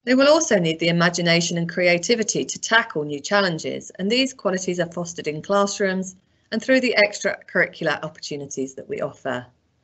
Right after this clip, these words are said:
Finally, pupils will need the confidence to face an increasingly complex and challenging world, and our excellent pastoral and support systems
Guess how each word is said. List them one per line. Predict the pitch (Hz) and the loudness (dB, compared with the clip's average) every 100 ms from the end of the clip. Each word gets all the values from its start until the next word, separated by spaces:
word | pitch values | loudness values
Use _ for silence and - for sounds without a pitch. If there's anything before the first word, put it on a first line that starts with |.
| _ _ _ _ _ - | _ _ _ _ _ 0
Finally, | 185 185 190 190 190 | 4 4 4 2 0
pupils | - 196 220 208 | 0 -2 0 -4
will | 202 196 | 0 0
need | 165 165 | 0 -2
the | 175 | -6
confidence | - 156 - - 143 135 - | -4 -6 -6 -6 -6 -6 -10
to | 160 | -6
face | - - - | 0 0 0
an | 151 | -6
increasingly | 151 - 214 208 214 190 | -10 0 0 0 -2 -2
complex | 190 - 160 165 160 - - | -4 -6 -6 -2 -2 -2 -8
and | 160 | -8
challenging | - 143 143 139 139 139 | -6 -6 -6 -8 -8 -8
world, | 127 131 131 - _ _ _ _ | -6 -6 -10 -16 _ _ _ _
and | 175 | 0
our | 180 190 | 2 4
excellent | 214 220 - 220 208 | 4 2 0 -2 -2
pastoral | - 196 190 190 | -2 -4 -4 -4
and | 180 175 | -4 -6
support | - - 226 233 | -8 -2 -2 -2
systems | - 151 - - 139 139 | -4 -8 -8 -8 -6 -8